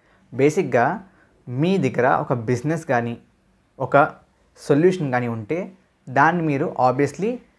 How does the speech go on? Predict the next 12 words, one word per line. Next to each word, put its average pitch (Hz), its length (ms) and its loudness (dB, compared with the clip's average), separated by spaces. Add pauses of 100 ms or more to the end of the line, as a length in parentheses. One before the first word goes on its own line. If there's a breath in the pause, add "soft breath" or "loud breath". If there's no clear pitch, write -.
(380 soft breath)
అమ్మితేనే 160 580 2
మీకు 190 120 2
డబ్బులు 131 240 4
వస్తాయి 120 260 -4 (240)
కదా. 160 280 0
For 123 140 -6
example, 143 300 0
you 156 100 6
are - 120 -6
providing 135 400 4
a - 80 -8
service, 117 280 -4